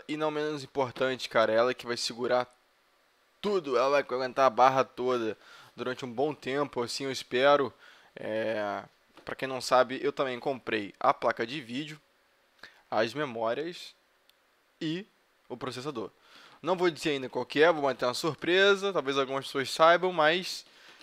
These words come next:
isso vai ficar pro próximo vídeo, então vai ficar cada vídeo uma peça, então vão ser quatro vídeos no total, tá? Essa aqui, galera, é uma placa-mãe que eu pesquisei bastante,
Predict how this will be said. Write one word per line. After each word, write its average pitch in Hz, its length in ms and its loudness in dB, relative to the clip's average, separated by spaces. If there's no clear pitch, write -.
isso 175 200 -4
vai 165 80 0
ficar 160 120 -2
pro - 60 -20
próximo 160 360 -2
vídeo, 160 280 -8
então 143 320 -4
vai 135 100 -12
ficar 143 220 -2
cada 151 260 2
vídeo 135 300 -6
uma 170 120 -6
peça, 123 380 -2
então 113 140 -12
vão 120 100 -12
ser - 120 -10
quatro 127 320 -4
vídeos 120 320 -12
no 127 100 -12
total, - 320 -6
tá? 123 160 -2
Essa 104 220 0
aqui, 202 260 -2
galera, 131 280 4
é - 20 4
uma 139 100 -6
placa-mãe 165 600 0
que - 120 -8
eu 135 60 -4
pesquisei 147 420 -6
bastante, 143 720 -2